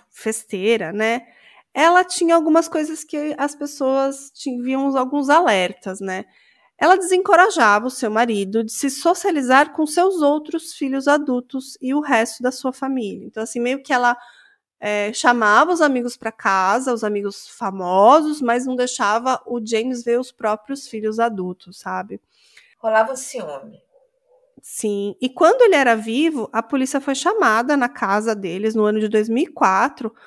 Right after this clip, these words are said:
Speaker 1: quando a primeira esposa do James, a ex-mulher, acusou a Sheila de impedir a visita de um dos filhos deles.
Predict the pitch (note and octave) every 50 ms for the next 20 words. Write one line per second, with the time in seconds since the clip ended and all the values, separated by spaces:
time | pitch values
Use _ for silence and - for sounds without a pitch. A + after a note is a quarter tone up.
0 | - - - _ - C#4+ D4+ E4 E4+ E4+ F4+ E4+ D#4 D4 C#4 D#4 F#4 B4 A#4+ A4
1 | E4 - C4 B3+ - _ - A#3+ A#3 A3+ A3+ G#3 G3+ G3+ G3 G3 G3 G3 G3+ C4
2 | E4 F#4 D#4+ C4 A3 A3 G#3 G#3 G#3 A3 A3+ A3+ A#3 G#3+ G#3 G3+ F#3 F3+ G3 A#3
3 | C#4 D4 D4 - - - _ _ - B3 C4 C4 - D#4 C#4 C4 B3+ B3 C#4 -
4 | - - - C#4 A3 G#3 G#3+ A#3+ C#4+ D4+ D4 D4+ A#3 A#3+ - - B3 A3+ G3+ G3+
5 | G#3 A3 G#3 - A#3+ B3 A#3 A#3+ A#3+ A3 A3 A3+ - B3 A#3 A3+ A3+ A3+ G#3+ G#3+
6 | B3 C#4 D#4 D#4+ F#4+ - - - E4+ C#4+ C4 C#4+ D4+ D4+ D4+ F4 G4 B3+ G#3 F3+
7 | F#3+ F#3+ - - -